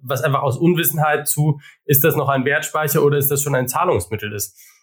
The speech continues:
Und ich glaube, das ist so ein, so ein zentraler Punkt zu sehen, okay, das ist, sind nicht zwei unterschiedliche Sachen,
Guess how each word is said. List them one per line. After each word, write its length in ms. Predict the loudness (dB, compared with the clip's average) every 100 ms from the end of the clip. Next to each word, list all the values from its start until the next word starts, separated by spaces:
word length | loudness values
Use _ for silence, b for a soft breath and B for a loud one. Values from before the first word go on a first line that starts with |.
| b 0
Und 100 | 2
ich 100 | 4
glaube, 240 | 2 0
das 180 | -2 0
ist 120 | 0
so 120 | 2
ein, 360 | 2 2 0 -4
so 80 | -4
ein 60 | 0
zentraler 400 | 2 2 0 2
Punkt 180 | 0 0
zu 80 |
sehen, 180 | 0 0
okay, 220 | 0 -4
das 120 | -4 -2
ist, 200 | -2 4
sind 120 | 4
nicht 160 | 4
zwei 220 | 2 2 2
unterschiedliche 540 | 2 0 -4 -2 0
Sachen, 420 | 2 2 2 0